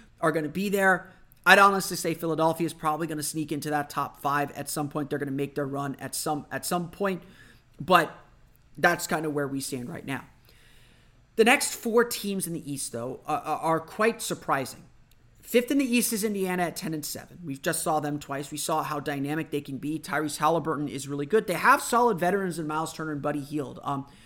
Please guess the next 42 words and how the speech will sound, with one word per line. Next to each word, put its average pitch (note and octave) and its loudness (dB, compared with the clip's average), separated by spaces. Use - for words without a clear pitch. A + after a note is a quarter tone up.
you - -4
know, D#3+ 2
I, E3+ 0
I - 4
think A#3 0
everyone G3 6
assumed F#3+ -4
that F3 -4
they F3 0
would D#3+ 0
trade E3 -2
Turner E3+ -2
and C#3 -6
Hield E3 -2
at C#3 -6
some E3 -2
point F3 -4
and C#3+ -4
probably C#3+ 0
sooner E3 -2
in D#3 -2
the C#3+ -4
season G#3 0
and D#3+ 0
eventually F#3+ 0
lead F3+ -4
them F3 -2
to D#3+ -8
kinda D3+ -4
ta-, - -10
to D3 -4
tanking, F#3 -2
but D3+ -2
they G#3 10
never B3 10
traded A3 4
those E3 4
guys. C#3+ -4
They're F3+ 10
very G3+ 8
good F3 2
players. D3 -4